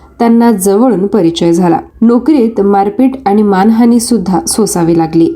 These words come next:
पूर्व वयातील कडवट अनुभवांमुळेच गॉर्कीने कटू किंवा दुखी अशा अर्थाचे टोपण नाव स्वीकारले. त्यांचे नियमित शालेय शिक्षण थोडेच झाले,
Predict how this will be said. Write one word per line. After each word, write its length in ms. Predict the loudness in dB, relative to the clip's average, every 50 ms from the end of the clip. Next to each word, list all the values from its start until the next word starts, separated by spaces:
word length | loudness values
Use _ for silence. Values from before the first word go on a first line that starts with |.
| -4 0
पूर्व 380 | 0 2 2 2 2 0 0
वयातील 540 | 0 0 0 0 0 0 0 0 0 0 0
कडवट 380 | -2 -2 0 0 0 0 -2 -2 -4 -4 -2
अनुभवांमुळेच 920 | 0 0 2 2 2 2 2 2 2 2 2 2 2 0 -2 -6 -8 -16 _ -6 -4 -2 0
गॉर्कीने 680 | 0 0 0 -2 0 0 2 2 2 2 2 0 -2 -6 -14 -20 _ _ -20 -20 _ _ _ -4
कटू 420 | -4 -2 0 0 0 0 -2 -4 -8 -6 -2
किंवा 220 | 0 0 2 0
दुखी 580 | 0 0 -2 -2 0 0 0 0 0 -2 -6 -12 -8 -4
अशा 300 | -4 -2 0 0 -2 -2 -2 -2
अर्थाचे 760 | -4 -4 -2 -2 -2 -2 -2 -2 -2 0 0 -2 -2 -4 -4 -2
टोपण 280 | -2 -2 0 0 2
नाव 280 | 2 2 2 0 0 -2
स्वीकारले. 580 | -2 0 -2 -2 -2 0 -2 0 0 0 -2 -2 -6 -16 -20 -20 -8 -4
त्यांचे 380 | -2 0 0 0 2 2 2 2
नियमित 580 | 2 2 2 2 2 2 2 2 2 0 -2 -4 -8 -18 _ _ -16
शालेय 440 | -8 -4 -2 -2 0 0 0 0 0
शिक्षण 500 | -2 -4 -6 -6 -4 -6 -4 -2 -2 -4 -2
थोडेच 320 | 0 0 0 0 -2 -2 -2
झाले, 320 | -2 0 0 0 -2 -2